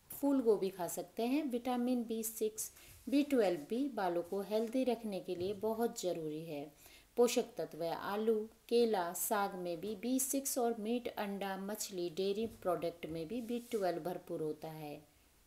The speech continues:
पाँच, पालक का सेवन करें। यदि आपके बाल बहुत गिरते हैं तो हो सकता है शरीर में आपके आयरन की कमी हो गई।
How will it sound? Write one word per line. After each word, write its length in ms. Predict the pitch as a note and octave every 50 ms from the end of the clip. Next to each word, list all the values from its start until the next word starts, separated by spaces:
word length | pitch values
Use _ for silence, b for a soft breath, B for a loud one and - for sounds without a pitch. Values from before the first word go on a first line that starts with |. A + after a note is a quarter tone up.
| _ _ -
पाँच, 320 | F#3+ F3 D#3 D3 C#3+ - - b b b b b b b b b _ _ _ _ _ _ _ _ _ _ _ -
पालक 360 | B3 A#3 A#3 A#3+ C#4+ D4+ - - -
का 280 | - D4+ B3 A#3 B3 C#4 - - - _ -
सेवन 400 | - - - B3 G#3+ F#3+ F3+ E3+
करें। 380 | D3+ - E3+ D#3+ D#3+ D#3 D#3 E3 - - -
यदि 220 | G#3 A3 G#3+ A3 G#3+
आपके 360 | G#3 G3+ G3 - - - F#3+
बाल 240 | E3+ F3+ F3 F3 E3+ E3
बहुत 300 | - F#3 F#3 F#3+ A#3 A#3 - -
गिरते 320 | G3+ F#3+ F#3 F#3 - B3+
हैं 340 | B3+ C4+ B3+ C4 C#4 D#4 - - - _ _ -
तो 120 | - C4+ C4
हो 100 | C4 C#4+
सकता 360 | C#4 - D4 C4+ - - B3
है 160 | A#3 B3 C4+
शरीर 380 | C4+ - B3 G3+ F#3 G3 F#3+ F3
में 120 | F#3 F#3
आपके 300 | F#3 F3 - - - A#3+
आयरन 360 | B3 A#3+ G3 F#3 F3 F3 E3+
की 140 | E3+ E3 F3+
कमी 280 | E3 F3+ E3+ E3+ E3+ E3
हो 160 | E3+ E3+ D#3+ D3+ -
गई। 200 | D#3+ D3 C#3+ D3+